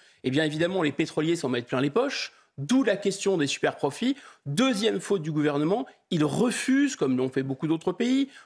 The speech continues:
de taxer les superprofits. Donc il va passer par ce mécanisme d'aide avec les effets per-, pervers qu'on a vus. Donc le gouvernement est totalement en faute,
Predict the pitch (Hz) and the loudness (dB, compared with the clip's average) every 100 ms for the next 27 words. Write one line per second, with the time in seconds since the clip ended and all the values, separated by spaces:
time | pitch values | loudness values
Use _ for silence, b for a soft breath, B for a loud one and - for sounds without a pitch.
0 | B 135 160 196 214 - - 202 - 185 | B -2 -2 0 0 0 -2 -2 -2 -2
1 | 185 185 - 135 _ _ _ - 151 151 | -2 -4 -6 -12 _ _ _ -6 -2 0
2 | 147 147 160 156 262 - 165 156 165 220 | 0 2 0 0 -2 0 0 0 0 0
3 | 156 143 160 220 262 B B - 139 208 | 0 0 0 0 -4 B B -2 0 0
4 | 156 147 160 156 147 143 - - 156 214 | 0 -2 -2 0 0 -2 -4 -2 0 0
5 | 233 185 147 131 - B B 156 240 226 | 0 0 0 -2 -10 B B 0 2 2
6 | 240 226 220 208 160 B - 131 285 - | 2 2 2 0 -2 B -4 0 0 0
7 | 233 180 143 - 196 - - | 0 0 -4 -2 -2 -4 -16